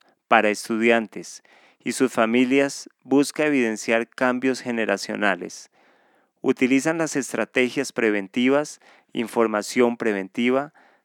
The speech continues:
desarrollo integral humano, educación en la libertad. Actividades desarrolladas. Conferencia con padres,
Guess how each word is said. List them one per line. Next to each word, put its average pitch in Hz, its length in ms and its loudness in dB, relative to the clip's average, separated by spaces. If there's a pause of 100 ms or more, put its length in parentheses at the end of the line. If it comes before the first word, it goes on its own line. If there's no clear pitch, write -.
desarrollo 120 600 2
integral 113 540 2
humano, 117 560 0
educación 113 880 0
en 110 120 -4
la 98 120 -2
libertad. 92 640 -4 (800)
Actividades 110 800 2
desarrolladas. 113 1000 -2 (840)
Conferencia 117 680 2
con 107 220 -6
padres, 127 680 4